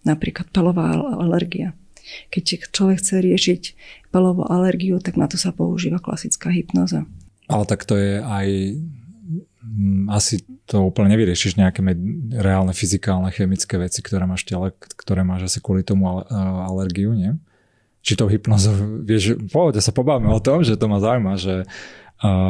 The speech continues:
Speaker 2: akože tak chápem, veď aj placebo alebo veľa vecí, aj mentálnych, ale tak asi sú nejaké limity fyzikálne, nie, v tele, ktoré,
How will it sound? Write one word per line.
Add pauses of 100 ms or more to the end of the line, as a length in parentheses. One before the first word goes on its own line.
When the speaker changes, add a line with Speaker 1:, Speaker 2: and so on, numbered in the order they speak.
(200)
Speaker 2:
akože
tak
chápem,
veď
aj
placebo
alebo
veľa
vecí,
aj
mentálnych, (400)
ale (100)
tak (100)
asi
sú
nejaké
limity
fyzikálne,
nie,
v
tele,
ktoré,